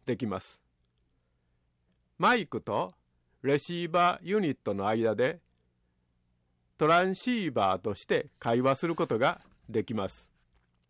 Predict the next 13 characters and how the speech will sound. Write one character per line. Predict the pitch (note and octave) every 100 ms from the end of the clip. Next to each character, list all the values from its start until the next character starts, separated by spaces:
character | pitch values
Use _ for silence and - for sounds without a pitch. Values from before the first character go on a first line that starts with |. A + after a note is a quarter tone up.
| _ _ _ _ _ _ _ _ _ _ _ _ _ _ _ _ _
連 | D3+ G#3+ A3+
続 | A3 G3+ G3 -
通 | C#3+
話 | C3 B2
時 | B2+ C3+
間 | G2 F#2 - _
三 | - B2+ C3+
時 | C#3+
間。 | A2 E2 - _ _ _ _ _ _ _ _ _ -
サ | G3 G#3+
イ | D#3+
ズ、 | G2 F2+ - _ _
幅 | F3 F#3 F3+